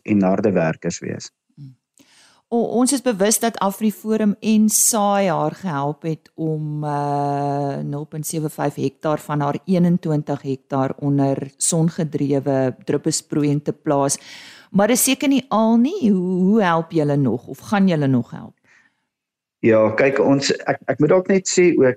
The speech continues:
Speaker 1: die, wat, wat Lebo aanbetref, ehm, om net op jou vorige vraag dalk net iets by te sê is, die, die projekte waarby ons betrokke is, is regtig in, in, ehm, baie van hulle is in diep landelike gebiede, weet, ek het jou net nou voor die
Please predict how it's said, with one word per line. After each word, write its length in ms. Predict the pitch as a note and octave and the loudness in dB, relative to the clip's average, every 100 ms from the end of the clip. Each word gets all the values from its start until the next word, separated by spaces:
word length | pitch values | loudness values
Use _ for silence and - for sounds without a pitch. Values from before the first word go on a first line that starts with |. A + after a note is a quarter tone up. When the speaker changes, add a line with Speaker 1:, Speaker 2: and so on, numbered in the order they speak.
| - | 2
Speaker 1:
die, 140 | B2 - | 2 4
wat, 160 | A#2 A2 - | 2 2 2
wat 220 | B2 A2+ | 0 4
Lebo 240 | A2+ C#3 D#3 | 4 4 4
aanbetref, 640 | D3 C#3 - B2+ B2+ - - - | 2 0 0 2 2 -2 -8 0
ehm, 300 | A2 A2 G#2 - | 2 4 2 0
om 140 | - G#2+ | 0 2
net 140 | A2+ A#2+ | 2 0
op 140 | B2+ | 0
jou 80 | B2 | 0
vorige 320 | - C3 C3 | 2 2 0
vraag 240 | - A2+ A#2+ - | 0 0 0 0
dalk 160 | G#2+ G#2+ | 0 0
net 160 | A#2+ - | -4 -2
iets 140 | A2+ - | -4 0
by 140 | F#2+ | -2
te 80 | G2+ | 0
sê 220 | B2 A2+ A2 | 0 2 2
is, 140 | G#2 _ - | 0 _ 0
die, 80 | G#2+ | 2
die 220 | G2+ A2 A2 - | 4 2 0 -2
projekte 400 | A#2+ A#2 - E3+ | 2 2 2 2
waarby 300 | C3 B2+ B2+ | 2 4 2
ons 80 | - | 0
betrokke 480 | A2+ C3 C3+ C3+ A#2+ | 0 0 2 2 2
is, 100 | A2 | 2
is 140 | A2 G#2 | 0 0
regtig 380 | G#2 - C#3+ C#3 | -2 -2 -2 0
in, 140 | B2 | 2
in, 140 | B2+ A#2 G#2 - | 2 2 2 0
ehm, 380 | A2+ G#2+ G#2 G#2 - - - | 2 2 4 2 0 -8 -4
baie 240 | F#2 C3+ | 0 2
van 160 | C#3+ C3+ | 2 2
hulle 140 | B2 | 2
is 80 | B2 | 2
in 140 | G#2+ F#2+ - | 0 0 -2
diep 160 | C3+ - G#2 | -2 0 0
landelike 460 | G2+ G#2 A2 A2+ | 2 2 0 0
gebiede, 380 | A2+ F#2+ G2+ G2+ | 0 0 2 2
weet, 160 | G2+ G2 | 2 0
ek 140 | G2 G#2+ | -4 -2
het 80 | |
jou 60 | A2+ | 2
net 220 | G#2 G#2 B2 | 2 2 0
nou 60 | |
voor 320 | A#2 - B2 | -2 0 2
die 80 | A#2 | 2